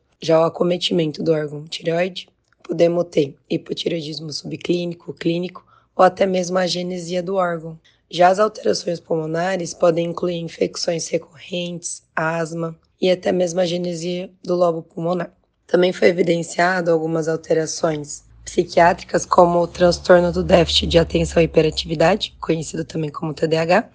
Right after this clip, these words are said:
e transtorno obsessivo compulsivo, o toc. O nosso relato de caso inclui um paciente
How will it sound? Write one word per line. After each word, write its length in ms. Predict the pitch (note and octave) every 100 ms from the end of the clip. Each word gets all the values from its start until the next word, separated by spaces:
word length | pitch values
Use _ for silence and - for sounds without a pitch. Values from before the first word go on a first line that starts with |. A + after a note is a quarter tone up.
| _
e 120 | - F#3+
transtorno 500 | G#3 G3+ - G3 F#3+
obsessivo 500 | E3+ - G3+ F#3+ F3+
compulsivo, 800 | F#3+ F3+ A#3+ G#3+ - D3+ - - - _ -
o 100 | F#3+
toc. 440 | - G#3+ - - - -
O 60 | G3
nosso 280 | A3+ A#3+
relato 280 | G#3+ F#3 -
de 100 | -
caso 640 | - F#3+ G#3+ G3 D#3+ D#3 - -
inclui 400 | F#3+ F3+ F#3 F3+
um 80 | F3
paciente 880 | F3+ E3+ - F#3 D#3+ D3+ - -